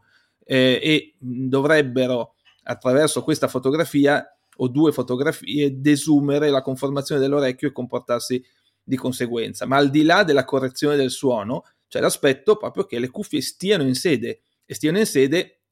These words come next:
eh, eh, a prescindere dai movimenti che facciamo, sia quando siamo fermi ma anche quando camminiamo, per qualcuno anche quando corre, perché vuole usarle magari facendo anche un po' di attività sportiva, o quando è in palestra, per esempio. Ecco, eh, io per esempio, parlo per me, ho con molti modelli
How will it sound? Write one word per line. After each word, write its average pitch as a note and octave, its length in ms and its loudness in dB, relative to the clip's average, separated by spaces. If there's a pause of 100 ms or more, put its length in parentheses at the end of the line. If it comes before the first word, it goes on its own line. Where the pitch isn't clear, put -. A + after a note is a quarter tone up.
(120)
eh, B2+ 180 -6
eh, B2 200 -6
a A#2+ 180 -4
prescindere D3+ 500 0
dai C3+ 160 2
movimenti C3 580 0
che B2+ 120 -10
facciamo, A#2+ 580 -4
sia B2+ 200 -6
quando A#2 180 -8
siamo C3 200 -6
fermi E3 440 2
ma - 140 -6
anche B2+ 180 -10
quando B2 240 -6
camminiamo, C3+ 800 -4 (720)
per B2+ 160 -8
qualcuno D3+ 580 0 (400)
anche B2+ 240 -2
quando B2 300 -4
corre, C3+ 400 2
perché A#2 220 -8
vuole B2 200 0
usarle C3 480 0
magari B2 420 -2 (280)
facendo B2+ 340 -4
anche B2+ 160 -2
un B2 80 -2
po' B2+ 120 -2
di B2 60 -2
attività B2 360 -6
sportiva, - 600 -10 (340)
o A2+ 120 -8
quando A#2 240 -4
è A#2+ 40 -4
in A#2 80 -8
palestra, C3 640 0
per A#2 160 -14
esempio. G#2+ 520 -14
Ecco, - 400 -4
eh, C3 840 0
io G3+ 380 0
per C#3 140 0
esempio, D3 540 2
parlo B2+ 260 -2
per F#3 120 -2
me, D3+ 280 -2
ho D#3 340 2
con C#3+ 260 -2
molti F3 360 2
modelli D#3+ 600 2